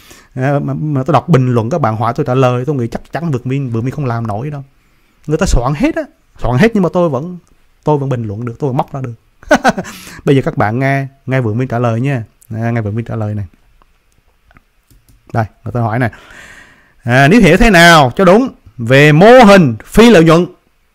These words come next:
à, phi lợi nhuận ở mảng nào của Vingroup như y tế và giáo dục, hiện nay thì cái mức phí của dịch vụ đều vượt qua thu nhập bình quân của người dân trong nước mà ông gọi là phi lợi nhuận. Đó là tờ báo người ta hỏi. À, bây giờ này, bây giờ Vượng, Vượng trả lời nha.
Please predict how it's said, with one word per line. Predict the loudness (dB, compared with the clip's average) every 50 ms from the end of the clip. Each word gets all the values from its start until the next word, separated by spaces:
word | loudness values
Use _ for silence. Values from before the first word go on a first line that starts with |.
| _ _ -10
à, | -6 -2 0 2 4 4 4 4 4 4
phi | 2 2
lợi | 2 4
nhuận | 2 2 2
ở | 2
mảng | 2 2 2 4
nào | 4 4 6 6 4 4 2 -2 -4
của | -6 -2 0
Vingroup | 0 2 2 2 0 0 0
như | 0 2 4
y | 4 4 4
tế | 2 2 2
và | 2 2
giáo | 4 4 4
dục, | 2 0 -4
hiện | -4 0 0 2 2 2
nay | 2 2 2 2
thì | 0 0
cái | 0 0
mức | 2 2 2 2 0 -2 _ _ _
phí | -2 0 2 2 2 0 0
của | 0 -2 0
dịch | 0 0 -2 -4 _
vụ | -4 -2 0 2 2 0 -2 -4 -6 _ _ -20 -20 -20 _ _ -10 _
đều | 4 4 6 8 8 6 6
vượt | 6 6 6 6 4 2 -2
qua | -4 -2 0 0 -2 -2
thu | -2 -2
nhập | -2 -2 -4 -4 _
bình | 0 0 2 2 0 0 0
quân | 0 -2 0 0
của | 0
người | 0 2 2
dân | 2 0
trong | 0 2 4
nước | 4 2 2 0
mà | -2 -2 0
ông | 0 0 -2 -2
gọi | 0 2 2 2
là | 2 2
phi | 2 4 4
lợi | 4 6
nhuận. | 6 4 4 2 0 -4 _ _ _ _ _ _ -10
Đó | -8 -6 -4 -4 -4 -2
là | -2 -4 -4
tờ | -2 -2
báo | 0 0 0
người | -2 0
ta | 2
hỏi. | 2 4 4 4 2 0 -4 _ _ _ _ _ _ -10
À, | -6 -2 0 0 2 2
bây | 0 0 0
giờ | 0 0
này, | 0 -2 -4 -6 -10 _ _ _ _ _ -6
bây | -6 -4
giờ | -2 -2 -2 -2 -4
Vượng, | -4 -4 -4 -6
Vượng | -4 -4 -4 -4 -2
trả | -2 0
lời | 0 0 0 0
nha. | 0 -2 -2